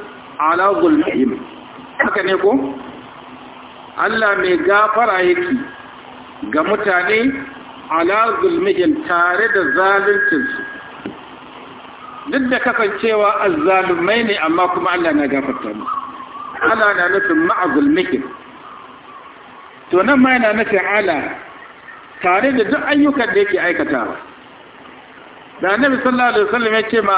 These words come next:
Abu Dharr, wanda ya sata zai shiga aljanna, abin da za a shiga aljanna.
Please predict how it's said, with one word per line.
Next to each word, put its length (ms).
Abu 240
Dharr, 260
wanda 400
ya 120
sata 720
zai 160
shiga 240
aljanna, 720
abin 240
da 80
za 100
a 180
shiga 180
aljanna. 540